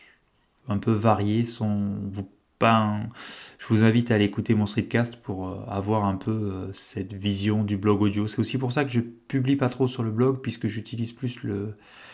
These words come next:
streetcast comme un blog audio, une fois par semaine pour vous donner un peu de la visibilité sur plein de sujets. J'ai pas beaucoup plus de choses à partager avec vous.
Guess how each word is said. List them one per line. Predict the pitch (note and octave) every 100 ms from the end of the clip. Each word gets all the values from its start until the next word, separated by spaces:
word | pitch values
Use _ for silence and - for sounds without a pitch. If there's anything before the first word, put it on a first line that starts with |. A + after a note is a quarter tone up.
| - -
streetcast | - - A#2+ - B2 A#2+
comme | A#2 G#2+
un |
blog | G#2 G#2 G#2
audio, | G2 G#2 A#2+ - _ _ -
une |
fois | G2+ A2+
par | - G#2
semaine | - G2+ G2+
pour | G#2 G2+
vous | G2+
donner | G2 G2 G2+
un | F#2+
peu | G#2+
de | G2+
la | G2
visibilité | F#2+ F#2+ F#2 F#2+ A#2
sur | - -
plein | G#2+
de |
sujets. | G2 G2 F#2+ - _ _ _ _ _ _ _ _ _ _ _ _ _ _ _ _ _ _ _ _ _ _ _ _ _ _ _ _ _ _ -
J'ai | G2+ G#2+ A2+
pas | - D3
beaucoup | - C#3 C#3 C3
plus | - - D3 C3
de | A#2+
choses | B2+ B2+
à | A#2+
partager | A2+ - A2+ A#2
avec | G#2+ G#2+
vous. | G#2 A#2+ D#3